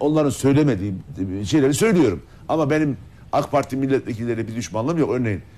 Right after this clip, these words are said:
geçtiğimiz dönemde Mehmet Fendoğlu'na o da çıkmamıştı. Yeni milletvekili olduğumda ben sosyal hayattan da tanıdığım, sevdiğim bir arkadaşım. Aradım Mehmet Fendoğlu'nu.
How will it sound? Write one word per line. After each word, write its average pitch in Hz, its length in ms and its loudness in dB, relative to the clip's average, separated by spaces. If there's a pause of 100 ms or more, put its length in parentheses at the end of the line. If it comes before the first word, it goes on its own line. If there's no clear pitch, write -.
(220)
geçtiğimiz 135 420 0
dönemde 113 420 2 (320)
Mehmet 123 240 2
Fendoğlu'na 117 480 0
o 113 120 -2
da 120 80 2
çıkmamıştı. 104 420 -2 (260)
Yeni 120 200 0
milletvekili 98 480 0
olduğumda 92 480 0 (380)
ben 117 160 0 (140)
sosyal 117 360 0
hayattan 113 260 -2
da 107 60 -2
tanıdığım, 113 440 2 (340)
sevdiğim 120 400 2
bir 98 60 4
arkadaşım. 82 440 -2 (920)
Aradım 131 260 4
Mehmet 110 200 2
Fendoğlu'nu. 107 520 -2